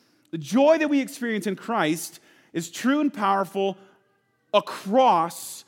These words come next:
circumstances, even circumstances of trial. Happiness, in this sense, is time-bound. Now, I wanna be careful here. I don't wanna create a false dichotomy between, uh, joy and happiness. I am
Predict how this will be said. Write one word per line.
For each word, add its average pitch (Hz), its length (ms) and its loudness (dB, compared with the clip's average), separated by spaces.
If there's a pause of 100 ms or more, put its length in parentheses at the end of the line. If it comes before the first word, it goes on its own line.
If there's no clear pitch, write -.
(140)
circumstances, 147 840 -2
even 208 460 4
circumstances 165 640 -6
of 160 100 -12
trial. 170 480 -4 (920)
Happiness, 208 1120 0 (260)
in 180 100 0
this 226 220 0
sense, 165 300 -2
is 190 220 -4
time-bound. 180 720 0
Now, 143 140 -2
I 160 40 -2
wanna 202 120 -2
be 254 80 0
careful 202 320 0
here. 190 140 0
I 175 100 2
don't 202 240 0
wanna 190 180 -4
create 190 280 -2
a 170 40 -2
false 185 460 -4
dichotomy 160 720 -2 (300)
between, 156 680 -2 (240)
uh, 131 160 -2
joy 185 600 4
and 175 80 0
happiness. 147 760 -2
I 170 160 2
am 160 200 0